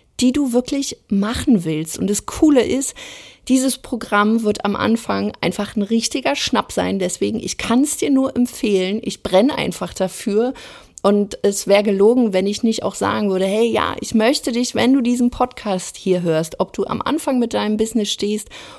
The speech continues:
oder ob du dein Business jetzt digitalisieren willst, schon, ja, so next level, ich kann dich nur einladen,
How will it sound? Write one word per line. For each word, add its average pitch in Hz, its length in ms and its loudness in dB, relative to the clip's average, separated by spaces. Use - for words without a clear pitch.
oder 214 240 6
ob - 100 -4
du - 80 -4
dein 190 220 2
Business 226 320 0
jetzt 196 300 -4
digitalisieren 214 840 0
willst, 220 340 2
schon, 202 440 -2
ja, - 220 0
so 196 120 -2
next 196 380 -4
level, 208 420 2
ich - 180 -4
kann 196 220 0
dich 202 180 -2
nur 196 160 -2
einladen, 170 640 -2